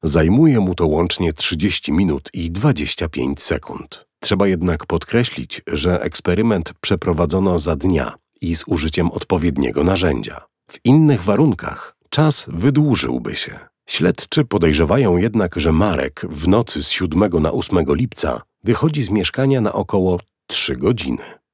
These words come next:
Dlaczego śledczy przypuszczają, że Marek zakopał zwłoki Anny, a nie wrzucił na przykład do rzeki? Zainteresowali się zakupem, którego mężczyzna dokonał na tydzień przed zaginięciem żony.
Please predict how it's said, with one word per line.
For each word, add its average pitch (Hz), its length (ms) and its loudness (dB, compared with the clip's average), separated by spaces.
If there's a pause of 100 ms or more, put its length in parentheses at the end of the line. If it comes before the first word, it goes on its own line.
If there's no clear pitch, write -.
Dlaczego 127 400 0
śledczy - 640 0
przypuszczają, 98 760 -2
że 78 140 2
Marek 80 440 0
zakopał 78 540 -2
zwłoki 76 440 -2
Anny, 90 560 2 (100)
a 82 240 2
nie 95 260 4
wrzucił 85 460 -2
na 82 120 2
przykład 82 400 -4
do 78 120 0
rzeki? 76 420 -4 (340)
Zainteresowali 90 760 2
się 113 140 0
zakupem, 87 540 0
którego 98 380 0
mężczyzna 123 560 0
dokonał 107 460 2
na 78 120 2
tydzień 147 460 2
przed 104 320 -2
zaginięciem 82 680 0
żony. 67 300 -2